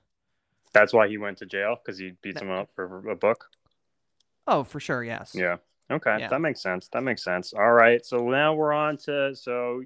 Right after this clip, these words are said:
Speaker 1: you know, we got Jon Favreau here. Two picks for Jon Favreau, uh, 'cause this is a snake style draft, and, you know, obviously being an advocate for him, so there's two picks for him. So if you're, I'll pick one, you pick one.
Speaker 2: Oh, for sure.
Speaker 1: Um,
Speaker 2: Yeah.
Speaker 1: and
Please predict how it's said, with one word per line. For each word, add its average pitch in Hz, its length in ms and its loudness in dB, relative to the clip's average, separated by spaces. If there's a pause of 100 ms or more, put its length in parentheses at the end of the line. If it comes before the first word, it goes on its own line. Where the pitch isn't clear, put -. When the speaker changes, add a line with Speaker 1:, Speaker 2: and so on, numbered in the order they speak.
Speaker 1:
you 147 240 -8
know, 113 140 -4 (320)
we 117 100 -14
got 123 220 2 (180)
Jon 127 260 -2
Favreau 127 520 2
here. 120 360 -2
Two 185 280 -2
picks 127 320 -2
for 123 120 -8
Jon 101 360 -4
Favreau, 92 640 -6 (800)
uh, 110 320 -8
'cause 98 160 -18
this 98 160 -20
is 92 100 -12
a 90 60 -12
snake 107 340 -6
style 95 280 0
draft, 90 580 4 (100)
and, 95 320 -8
you 95 60 -14
know, 92 200 -8
obviously 110 580 -10
being 113 260 -8
an 104 40 -2
advocate 98 440 0
for 101 120 -2
him, 98 280 2
so - 80 -20
there's 98 140 -14
two 143 180 -8
picks 123 260 -4
for 117 320 -6
him. 113 80 -4
So 104 100 -10
if 98 60 -6
you're, 104 140 2
I'll 107 80 0
pick 113 180 -6
one, 113 240 -4
you 104 80 -12
pick - 260 -8
one. 120 240 -6 (880)
Speaker 2:
Oh, 180 140 -2
for 165 140 -12
sure. 92 200 -4
Speaker 1:
Um, 92 140 -8
Speaker 2:
Yeah. 120 120 -6
Speaker 1:
and 101 460 -8